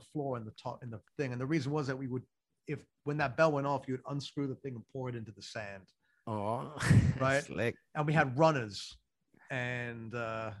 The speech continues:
Speaker 1: shout out to Nick Lord, who was,
Speaker 2: Yeah.
Speaker 1: uh, who, who was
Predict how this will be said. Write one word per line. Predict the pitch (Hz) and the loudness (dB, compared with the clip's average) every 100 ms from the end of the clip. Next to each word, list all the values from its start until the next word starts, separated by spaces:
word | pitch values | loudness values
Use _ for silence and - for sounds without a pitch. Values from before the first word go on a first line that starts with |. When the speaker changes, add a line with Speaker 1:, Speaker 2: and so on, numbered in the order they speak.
| - _ | -16 _
Speaker 1:
shout | - 185 160 | -2 4 6
out | 160 143 | 6 4
to | 143 | 0
Nick | 151 147 | 0 0
Lord, | 139 143 160 - _ | 0 2 0 -4 _
who | 131 | -2
was, | 131 139 | 4 6
Speaker 2:
Yeah. | 123 | 6
Speaker 1:
uh, | 127 123 120 | 4 0 -4
who, | 135 - | -8 -6
who | 147 | -2
was | 135 131 113 | -2 -2 -6